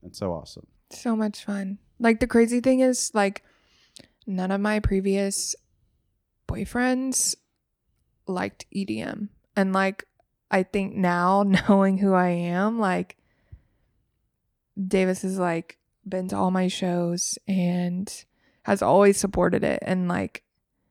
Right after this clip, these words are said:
Speaker 2: just thinking about trying to be, basically, I guess <laughs> what I'm trying to say is, like, if you feel like you need to hide yourself or you feel, like, ashamed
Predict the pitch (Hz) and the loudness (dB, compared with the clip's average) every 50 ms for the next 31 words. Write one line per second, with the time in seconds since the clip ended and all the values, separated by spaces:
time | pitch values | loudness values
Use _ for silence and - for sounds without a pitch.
0 | _ _ _ _ _ _ _ _ _ _ _ _ _ _ _ _ _ _ _ _ | _ _ _ _ _ _ _ _ _ _ _ _ _ _ _ _ _ _ _ _
1 | _ _ _ _ _ _ 220 190 220 214 208 - - - - 202 190 190 196 190 | _ _ _ _ _ _ -2 2 2 2 2 0 -6 -6 -4 -4 -2 -2 -2 -2
2 | 185 185 185 180 175 165 - - - - - - 190 175 175 175 175 170 175 - | -2 -2 -4 -4 -4 -6 -6 -8 -10 -12 -10 -6 -6 -4 -4 -4 -4 -6 -6 -6
3 | 190 180 185 - 185 180 180 180 180 185 - - - - - - - 294 294 - | -6 -8 -6 -6 -6 -4 -2 -2 -2 -4 -6 -8 -14 -20 -8 0 0 2 2 4
4 | 339 339 330 302 233 214 233 233 254 247 247 220 214 208 - 196 185 185 185 180 | 6 8 8 8 8 6 6 6 4 4 4 4 2 0 -2 -4 -2 -2 -4 -4
5 | - 175 165 170 170 165 - - 98 107 127 - - - - - 202 - 214 202 | -4 -4 -4 -2 -4 -4 -4 -4 -4 -4 -4 -4 -8 -16 -8 -8 -4 0 2 2
6 | 196 - - 185 190 190 190 190 185 185 - 202 202 196 196 196 180 165 165 - | 2 2 2 4 6 6 6 6 4 2 2 2 4 6 6 4 4 2 0 -2
7 | - - 135 175 190 202 214 220 220 - - 233 240 254 277 269 - 226 202 196 | -4 -2 0 2 4 6 6 4 4 4 2 4 4 6 4 6 6 8 8 8
8 | 190 185 180 - - - 180 175 175 180 185 180 180 175 175 - 185 - - - | 8 6 2 0 -4 -2 2 2 4 4 4 2 0 0 0 -2 -4 -4 -4 -4
9 | - 185 175 175 175 175 180 190 208 - | -4 -4 -2 -2 -2 -2 0 -2 -2 -4